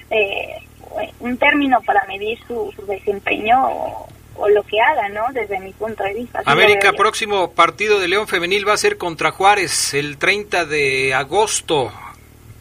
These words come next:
Speaker 2: ¿Cómo lo ves?
Speaker 1: Pues te diría que pudiera ser una oportunidad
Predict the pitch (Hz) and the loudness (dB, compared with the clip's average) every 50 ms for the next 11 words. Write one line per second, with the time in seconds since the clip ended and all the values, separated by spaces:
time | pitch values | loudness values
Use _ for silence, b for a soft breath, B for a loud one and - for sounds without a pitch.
0 | - - - - - - 175 185 202 190 185 185 196 208 208 - - - - - | -20 -20 -20 -10 0 0 2 2 2 2 2 2 4 2 2 2 0 -2 -2 -4
1 | - - - - - - - - - - - - - - - - - - - - | -4 -6 -8 -10 -12 -16 -18 -20 -18 -18 -18 -18 -20 -20 -20 -20 -20 -20 -20 -20
2 | - - - 262 262 254 262 254 254 240 - - - - - 269 247 262 262 254 | -20 -6 4 6 6 8 8 6 4 2 -2 -10 -20 -12 -6 -6 -6 -4 -2 0
3 | 277 294 311 302 381 349 - - _ - - 269 269 269 269 285 294 320 339 311 | 2 2 2 2 0 -6 -6 -8 _ -20 -12 -10 -8 -4 -2 0 2 2 0 0
4 | 311 311 320 320 330 320 - 285 277 - - 247 233 240 240 247 254 | -2 -6 -6 -4 -6 -6 -8 -8 -14 -12 -12 -10 -10 -6 0 2 2